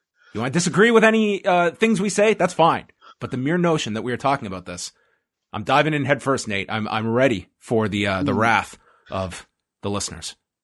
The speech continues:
Speaker 2: I mean, hon-, honestly, listeners, like, who, who are we kidding here? Like, that's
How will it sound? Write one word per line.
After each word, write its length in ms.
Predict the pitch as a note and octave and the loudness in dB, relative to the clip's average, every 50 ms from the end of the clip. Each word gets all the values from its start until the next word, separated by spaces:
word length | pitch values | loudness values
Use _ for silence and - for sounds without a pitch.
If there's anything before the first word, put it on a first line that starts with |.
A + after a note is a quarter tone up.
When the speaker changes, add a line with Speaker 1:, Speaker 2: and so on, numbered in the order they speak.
| _ - - | _ -4 0
Speaker 2:
I 80 | C#4 | 0
mean, 120 | D#4+ D#4 - | 2 2 2
hon-, 240 | A3+ A3+ A#3+ A#3+ A3 | 2 2 2 2 2
honestly, 520 | G#3+ C#4 D4 D4 C#4 B3 - E3 E3 D3+ | 2 2 2 2 2 0 0 0 0 0
listeners, 520 | C#3+ D3 D3 C#3+ C3+ - C#3+ D3 D3 C#3 E3+ | 2 2 0 0 0 -2 -2 -4 -2 2 2
like, 160 | E3 E3 D#3 | 0 2 2
who, 80 | B3 | 0
who 300 | C#4 C4+ A3+ A#3+ C#4 C4+ | 0 2 2 2 2 2
are 40 | A#3 | 2
we 80 | F#3+ F3 | 0 -2
kidding 300 | - - D#3 D3 C3+ A#2+ | 0 0 0 0 0 0
here? 180 | A#2 A#2+ A#2+ | 0 -2 -2
Like, 260 | B2 B2+ C3 C#3 C3+ B2+ | 0 0 0 0 0 2
that's 480 | F3+ G3 G#3+ A3+ A3 - - - - | 2 2 4 2 2 0 -2 -4 -4